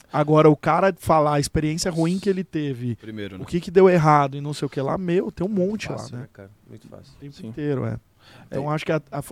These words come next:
Speaker 1: é até de-, dez vezes mais, né? O cara te vende uma vez, mas pra
Speaker 4: Sim.
Speaker 1: um, um
Speaker 3: Pra
Speaker 1: trabalho
Speaker 3: não te
Speaker 1: ruim,
Speaker 3: vender.
Speaker 1: nossa, o cara te
Speaker 3: É.
Speaker 1: espalha.
Speaker 4: É. Cara, a gente, a gente, nós como líderes, a gente, e à frente da empresa, a gente precisa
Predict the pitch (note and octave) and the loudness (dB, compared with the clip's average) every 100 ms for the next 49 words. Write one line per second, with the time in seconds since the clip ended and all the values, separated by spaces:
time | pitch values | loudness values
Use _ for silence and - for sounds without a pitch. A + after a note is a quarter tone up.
0 | - D3+ D3 E3 D#3 E3+ D#3+ - E3 G3 | -10 -8 -6 -6 -2 -2 -4 -2 0 2
1 | E3 F3+ D#3 D#3 D3+ C#3+ C#3 C#3+ D3+ D3 | 2 2 2 0 2 0 -4 -6 -6 -4
2 | - D#3+ E3+ F3 E3 D3 D3+ F3 G3+ G3 | -2 -2 0 0 0 2 2 0 -2 -4
3 | - E3 D3+ C3+ - _ - G#2+ - - | -2 0 0 -2 -10 _ -10 -10 -12 -14
4 | C#3+ D3 E3+ C#3+ C#3 C#3+ C#3 D#3 D3+ D#3 | -8 -8 -4 -6 -4 -4 -2 -2 -2 -4
5 | D#3 F3 B2+ E3 E3 - C3 B2+ C#3+ A2 | -6 -6 -8 -10 -14 -16 -18 -16 -16 -14
6 | B2+ C#3 D#3+ _ _ _ - B2 A#2 G#2 | -8 -8 -8 _ _ _ -10 -2 -2 -2
7 | - - - E3+ A#2+ A#2 C3+ D#3+ D3 A2+ | -10 -20 -4 2 2 2 -2 0 2 2
8 | G2 - - - - - A2 A2 C3 - | 0 -4 -12 -16 -16 -10 -4 -4 -6 -12
9 | - A2 A2 A#2+ G2 - G#2+ G2 G#2+ C3 | -10 0 2 2 -2 -6 -6 -2 0 0
10 | G2 F2 G2 - G2 G#2 - A2 A2 - | -2 -6 -8 -8 -4 -4 -4 -4 -6 -8
11 | G#2 F#2+ F#2 - - - A#2 C3+ G2+ F#2+ | -10 -8 -8 -10 -6 -4 -2 -2 -4 -6
12 | F#2 G#2 C3+ A2+ G2 G2+ A2+ - B2 A#2 | -4 0 2 0 -2 -4 -6 -6 -8 -6
13 | - C3+ F#3+ F#3 F3+ E3 | -6 -4 -2 2 2 0